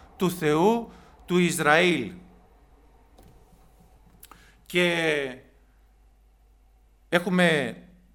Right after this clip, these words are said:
τον Αβακούμ που λέει, "Θα σταθώ", λέει, "στη σκοπιά μου. Δεν θα κουνηθώ καθόλου. Και θα περιμένω αυτόν που με ελέγχει". Δηλαδή, θα περιμένω την, ε, πώς το λένε, την ομάδα που ελέγχει τους σκοπούς,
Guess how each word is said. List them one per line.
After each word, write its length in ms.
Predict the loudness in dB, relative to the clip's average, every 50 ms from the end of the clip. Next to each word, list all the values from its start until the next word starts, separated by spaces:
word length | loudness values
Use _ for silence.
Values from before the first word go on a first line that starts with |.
| _ _ _ _ _ _
τον 140 | -8 -6 -4
Αβακούμ 380 | -4 -4 -6 -6 -8 -10 -12 -12
που 100 | -10 -8
λέει, 560 | -6 -4 -2 -2 -4 -6 -10 -14 -20 -20 _ _ _ _ _
"Θα 140 | -18 -18 -16
σταθώ", 460 | -16 -14 -16 -16 -14 -12 -8 -8 -8
λέει, 160 | -8 -10 -12
"στη 140 | -14 -16 -18
σκοπιά 440 | -20 -20 -20 -20 -20 -18 -18 -18 -18
μου. 100 | -18 -20 -20 -20 _ _ _ _ _ _ _ _ _ _ _ _ _ _
Δεν 140 | -16 -14
θα 80 | -14 -14
κουνηθώ 360 | -16 -16 -16 -18 -16 -18 -20
καθόλου. 460 | -18 -18 -20 -18 -18 -18 -18 -18 -20 -20 -20 _ _ _ _ _ _ _ _ _ _ _ _ _ _ _ _
Και 120 | -12 -12 -8
θα 160 | -6 -6 -8
περιμένω 1000 | -6 -8 -8 -8 -10 -10 -10 -8 -8 -8 -8 -8 -8 -8 -8 -8 -8 -10 -16 -20 -20 _ _ _
αυτόν 520 | -12 -12 -12 -12 -12 -8 -8 -8 -8 -10
που 100 | -12 -12
με 140 | -10 -8 -8
ελέγχει". 500 | -6 -6 -6 -6 -8 -10 -10 -16 -20 -20 -20
Δηλαδή, 280 | -16 -14 -12 -12 -12 -10
θα 140 | -12 -12
περιμένω 720 | -10 -10 -10 -10 -10 -10 -10 -10 -8 -8 -10 -10 -10 -12 -18 -20 -20 _ _ _ _ _ _ _ _ _ -20
την, 220 | -18 -16 -16 -14 -14
ε, 840 | -14 -12 -12 -12 -12 -12 -12 -12 -12 -14 -14 -14 -16 -18 -20 -20 -20 _ _
πώς 140 | -20 -20 -16
το 80 | -14 -12
λένε, 400 | -10 -10 -12 -12 -14 -16 -16 -18
την 160 | -18 -16 -16
ομάδα 680 | -14 -12 -10 -10 -10 -8 -8 -10 -10 -10 -10 -14 -14 -16 -16
που 200 | -14 -12 -12 -10
ελέγχει 260 | -10 -10 -12 -14 -16
τους 120 | -18 -20
σκοπούς, 600 | -18 -18 -18 -16 -14 -14 -14 -14 -16 -20 -20 -20